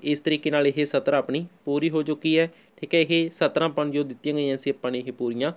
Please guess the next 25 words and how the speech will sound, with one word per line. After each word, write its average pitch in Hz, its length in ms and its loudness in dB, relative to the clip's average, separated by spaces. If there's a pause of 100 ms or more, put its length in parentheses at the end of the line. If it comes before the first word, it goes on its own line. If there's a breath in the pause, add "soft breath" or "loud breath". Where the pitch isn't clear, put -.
(400 soft breath)
ਕਰ 160 160 4
ਲਈਆਂ 113 360 0
ਨੇ। - 140 -4 (380 soft breath)
ਜੋ 190 200 4 (120)
ਅਗਲਾ 175 200 6
ਭਾਗ 196 260 4
ਹੈ 165 200 2
ਜੀ, 139 240 -2 (340 soft breath)
ਇਸ 170 280 4
ਭਾਗ 202 280 4
ਦੇ 190 160 6
ਵਿੱਚ 180 180 4
ਕੀ 160 240 2
ਹੈਗਾ, 170 380 4 (280 soft breath)
ਜਿਹੜੇ 160 260 4
ਔਖੇ 175 360 6
ਸ਼ਬਦ 180 320 4
ਆਪਾਂ 180 200 4
ਨੂੰ 170 60 2
ਦਿੱਤੇ 156 260 0
ਹੋਏ 143 200 2
ਨੇ, 147 200 0 (360 soft breath)
ਇਹਨਾਂ 170 220 0
ਦੇ 202 80 4
ਆਪਾਂ 190 280 2